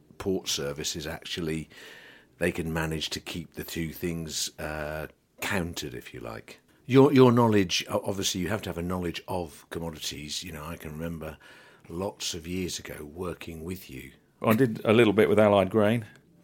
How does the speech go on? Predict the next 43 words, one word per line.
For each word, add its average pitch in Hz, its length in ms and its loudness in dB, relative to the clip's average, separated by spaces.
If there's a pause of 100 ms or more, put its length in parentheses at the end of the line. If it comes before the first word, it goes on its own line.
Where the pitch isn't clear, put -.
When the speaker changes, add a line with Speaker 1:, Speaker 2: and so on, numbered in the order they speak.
(320)
Speaker 1:
Allied 85 340 -10
Grain, 73 320 -4
that 85 120 -4
was - 160 -10
it. 82 220 -8
Speaker 2:
Allied 95 300 0
Grain. 92 200 2
My 101 120 4
father 95 320 6
used 82 160 0
to - 60 -2
work 85 200 0
for 87 100 0
Allied 85 280 -2
Grain, 82 140 -2
Speaker 1:
That's 90 200 -4
it. - 40 -8
Speaker 2:
so 90 300 0
Speaker 1:
That's, 80 300 -2
I - 140 -2
remember 98 240 2
Speaker 2:
that's 107 140 6
where 98 140 8
my 101 180 8
sort 95 180 4
of 90 60 4
grain 104 220 8
Speaker 1:
when 101 80 2
Speaker 2:
connection 101 380 2
is. 92 360 -2
And 90 280 -2
my 98 180 4
grandfather 101 540 8
worked 104 200 8
for - 40 -6
British 98 220 6
Sugar, 85 320 4
so 90 260 -2 (800)
I - 40 -4
was 95 100 2
Speaker 1:
Got 92 60 2
Speaker 2:
gonna 101 160 6
Speaker 1:
you. 98 40 4